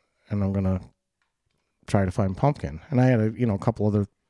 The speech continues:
things I had to do. Well, I looked online. I was looking for places, and Target said they had it. And it was, like, ninety-five cents a can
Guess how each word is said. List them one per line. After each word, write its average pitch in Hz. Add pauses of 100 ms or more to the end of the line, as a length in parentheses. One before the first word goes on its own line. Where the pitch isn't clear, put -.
(160)
things 95
I 95
had 90
to 90
do. 90
Well, 120
I 123
looked 139
online. 127
I 107
was 101
looking 120
for 107
places, 107
and 101
Target 160
said 107
they 110
had 101
it. 87 (640)
And 107
it 110
was, 110
like, 107
ninety-five 117
cents 117
a -
can 110